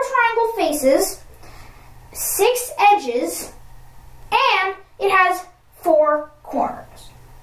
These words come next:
We're all familiar with the cube. You see that there is a, a yellow square and a red square. The square is being extended along these purple lines,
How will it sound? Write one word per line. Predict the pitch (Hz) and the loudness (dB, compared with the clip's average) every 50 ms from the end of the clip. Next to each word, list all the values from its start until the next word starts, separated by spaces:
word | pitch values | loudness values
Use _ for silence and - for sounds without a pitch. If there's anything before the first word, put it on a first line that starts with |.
| - - - - - - - - - - - _ - - | -20 -20 -20 -20 -20 -20 -20 -20 -20 -20 -20 _ -4 2
We're | 571 | 4
all | 659 762 740 - - - 392 | 6 6 6 4 2 -2 -8
familiar | 359 349 320 302 294 277 262 | -10 -8 -8 -8 -8 -8 -10
with | 269 254 247 247 | -10 -12 -12 -12
the | - | -10
cube. | 262 262 277 339 381 392 - - - - - - - _ _ 339 | -4 -2 0 0 0 -2 -4 -10 -18 -20 -20 -20 -20 _ _ -6
You | 381 453 | -4 -4
see | 453 466 - 719 762 762 855 659 - - - - - | -4 -4 -4 -2 0 0 0 -2 -2 -6 -12 -6 -2
that | - 427 415 415 - - - | 0 2 2 0 -2 -6 -2
there | 427 440 427 427 415 403 370 | 0 2 4 4 4 2 0
is | 370 - - - | -6 -12 -14 -10
a, | 349 349 320 294 285 277 - 254 - - - 285 | -8 -6 -6 -6 -6 -8 -10 -12 -6 -2 0 0
a | 294 285 247 | 0 2 2
yellow | 277 320 392 453 466 | 2 2 2 2 0
square | 466 - - - 440 440 427 427 403 381 | -2 -4 -4 -2 0 2 4 4 4 2
and | 381 349 320 302 | 2 -2 -4 -4
a | 269 | -2
red | 285 294 285 277 - | 0 0 0 0 -2
square. | - - - - - - - - - - - - - - - - - - - - - - - - - - - - - - | -6 -8 -8 -8 -8 -8 -8 -10 -14 -16 -20 -20 -20 -20 -20 -20 -20 -20 -20 -20 -20 -20 -20 -20 -20 -20 -20 -20 -20 -16
The | 320 302 330 381 403 | -12 -6 -2 0 0
square | 403 - - - - 508 523 508 427 392 381 381 370 | 0 -2 -2 2 2 4 4 4 2 2 0 0 -2
is | 370 359 330 | -4 -6 -4
being | - 359 370 370 349 | -2 -2 0 0 0
extended | 330 330 - - - - - - 494 508 440 - 320 302 302 294 - - - - - | 0 0 -2 -4 -4 -2 0 0 0 0 -2 -2 -2 -2 -2 -2 -4 -10 -18 -4 0
along | 311 330 339 370 392 403 403 370 359 339 330 330 330 - | 2 2 4 4 4 4 4 4 4 2 0 -2 -4 -6
these | 311 311 311 302 - | -8 -8 -10 -8 -8
purple | - - 330 294 302 302 302 285 277 285 | -2 0 2 2 2 0 -2 -2 0 0
lines, | 320 392 392 370 - - - - - - - - | 2 2 2 0 -2 -4 -8 -14 -20 -20 -20 -20